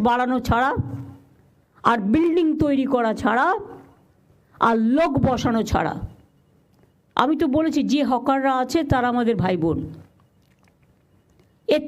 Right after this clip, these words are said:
থেকে বেশি যেন আর না বাড়ে। হাতিবাগানটা কখনো তাকিয়ে দেখেছেন কী অবস্থা?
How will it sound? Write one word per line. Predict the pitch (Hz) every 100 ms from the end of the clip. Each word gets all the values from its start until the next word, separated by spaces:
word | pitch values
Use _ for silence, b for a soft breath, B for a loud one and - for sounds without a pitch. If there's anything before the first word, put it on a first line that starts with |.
| -
থেকে | 359 349 285
বেশি | 269 285
যেন | 294 302 302
আর | 240 226
না | 220 214
বাড়ে। | 208 202 135 - - - _ _ _ _ _ _ b b -
হাতিবাগানটা | 233 311 311 311 320 330 320
কখনো | 311 320 277
তাকিয়ে | 285 320 330
দেখেছেন | 466 - 320 226
কী | 240
অবস্থা? | 247 233 233 -